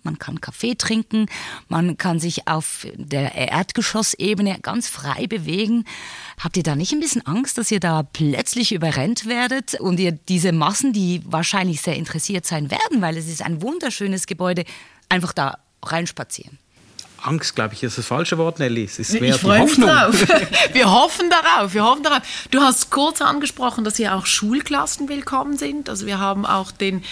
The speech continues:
Speaker 3: klassischen Schullaborteil, ein Teil davon spielerischer übersetzt. Man kann hier im Pavillon über Berufsbilder im Sektor auch was lernen. Wir haben ein öffentliches Café, also das komplette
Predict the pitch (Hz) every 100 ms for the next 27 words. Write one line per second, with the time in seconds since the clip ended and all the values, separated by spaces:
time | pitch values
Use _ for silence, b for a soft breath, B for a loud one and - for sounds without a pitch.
0 | B B - 208 208 208 202 202 - 214
1 | 247 269 247 233 254 - 240 247 214 -
2 | 185 196 233 233 - 226 - - 226 240
3 | 233 226 - 226 202 202 190 196 220 -
4 | - B B B - 202 208 185 196 226
5 | 220 196 196 208 208 208 196 - 202 190
6 | 190 170 240 - - 233 247 262 262 262
7 | B B - 220 - 233 233 - 220 226
8 | - 208 - 214 - 190 196 226 214 196
9 | 190 185 185 185 208 220 - 202 190 175
10 | - - 190 - 302 277 202 - 214 196
11 | 202 277 262